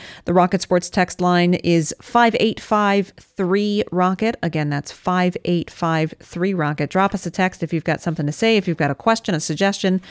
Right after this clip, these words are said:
We would love to hear from you. Uh, in this segment, of course, we just wanna make sure you're caught up on all of the latest things here, uh, going on here at Rocket Sports Media. First and foremost, uh, don't forget to log on to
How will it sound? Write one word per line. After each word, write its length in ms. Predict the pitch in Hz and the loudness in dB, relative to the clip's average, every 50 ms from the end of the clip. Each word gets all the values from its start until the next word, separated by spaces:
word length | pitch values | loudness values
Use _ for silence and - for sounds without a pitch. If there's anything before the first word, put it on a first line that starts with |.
| - - - - - _ | -20 -20 -20 -20 -18 _
We 320 | - 214 262 262 254 262 254 - | -2 0 0 0 0 -2 -4 -4
would 380 | 156 156 160 165 165 170 160 - - - | -2 0 2 2 2 2 2 0 -4 -2
love 500 | 139 147 147 143 147 147 143 151 - - - | -2 0 2 2 0 0 -4 -6 -8 -14 -10
to 160 | - - 175 | -6 -4 -4
hear 300 | 165 - 143 139 135 135 | -2 -2 -2 -2 -4 -4
from 420 | 135 - - 139 131 131 131 131 131 - - | -6 -8 -8 -6 -6 -6 -6 -8 -10 -12 -16
you. 380 | - 175 - 107 101 - - - _ _ - - - - - - - - | -18 -14 -10 -8 -8 -8 -10 -14 _ _ -20 -20 -20 -18 -18 -18 -10 -4
Uh, 240 | - 190 185 185 - | 0 2 2 2 4
in 160 | - 240 240 | 4 4 4
this 160 | 247 285 302 | 4 2 0
segment, 340 | - - 277 254 247 240 233 | 2 0 0 2 2 0 0
of 100 | 233 - | -2 -2
course, 320 | - - 247 226 233 - - | 2 4 4 4 4 2 -2
we 80 | 240 | -4
just 220 | 220 - 339 - - | -4 -4 -6 -4 -2
wanna 300 | 440 392 220 190 160 165 _ _ _ _ _ _ _ _ | 0 2 2 2 0 -4 _ _ _ _ _ _ _ _
make 200 | - 226 262 247 | -2 0 0 0
sure 180 | - - 254 247 | 2 2 2 2
you're 140 | 226 190 | 2 2
caught 260 | 170 - - 226 208 214 | -2 0 2 2 4 4
up 160 | 214 208 - | 2 0 0
on 80 | 170 | -2
all 260 | 165 - - 190 196 202 | -2 0 0 2 2 2
of 80 | 196 185 | 2 0
the 60 | 175 | 0
latest 400 | 165 175 185 190 185 180 - - | 0 0 2 0 0 -2 -4 -2
things 340 | - 185 185 180 185 175 - | -2 0 2 2 0 0 0
here, 420 | 190 185 180 175 180 180 160 - | 0 2 4 4 4 2 2 0
uh, 220 | - 175 170 156 156 | 0 0 2 2 0
going 260 | 147 180 180 180 170 | 0 0 2 2 4
on 100 | 170 170 | 2 2
here 200 | 180 185 180 165 | 2 2 2 2
at 80 | 151 - | 2 2
Rocket 240 | 151 156 - - | 0 -2 -2 -4
Sports 280 | - - - 143 - - | -8 -4 -4 -4 -2 2
Media. 260 | 226 269 294 214 170 | 2 4 4 4 2
First 280 | 175 - 247 269 269 - | 2 2 0 0 0 -2
and 100 | 156 - | -4 -2
foremost, 520 | - 277 247 175 151 151 208 285 - - - - - - - - - | 0 0 2 2 0 -2 -2 -4 -6 -10 -16 -18 -18 -18 -18 -10 -2
uh, 300 | - 180 175 165 170 170 | 0 2 2 4 4 2
don't 320 | 170 160 - 226 262 277 | 2 2 2 0 0 0
forget 400 | - - 254 220 220 226 - - | 0 0 0 2 2 2 0 0
to 500 | - - - 208 202 202 202 202 202 190 - - _ _ - | -2 -2 0 2 2 4 4 6 4 4 2 -2 _ _ -10
log 360 | 170 170 180 202 220 240 208 | -2 2 4 6 6 6 4
on 200 | 208 208 214 208 | 2 0 0 0
to 160 | - - 196 | 2 0 0